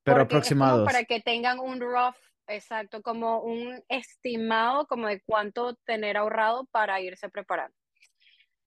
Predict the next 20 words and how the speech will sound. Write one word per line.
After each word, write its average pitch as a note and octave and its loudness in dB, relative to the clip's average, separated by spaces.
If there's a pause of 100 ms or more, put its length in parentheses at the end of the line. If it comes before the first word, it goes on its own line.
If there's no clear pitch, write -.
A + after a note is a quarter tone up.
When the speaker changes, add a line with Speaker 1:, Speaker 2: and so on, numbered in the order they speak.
Speaker 2:
Ok, A#3 0
entonces G#3 2
el A#3 0
libro B3 2
del D4 0
First B3+ -6
Aid C#4+ -4 (140)
creo A#3 -4
que B3 -4
lo A#3 -2
compré A3 -2
en G#3 -2
Amazon, A3+ -6
me G#3+ -6
costó G3 -6
como G#3 -4
cuarenta G3+ -2
y - -14
cinco F#3+ -4
dólares G3+ 2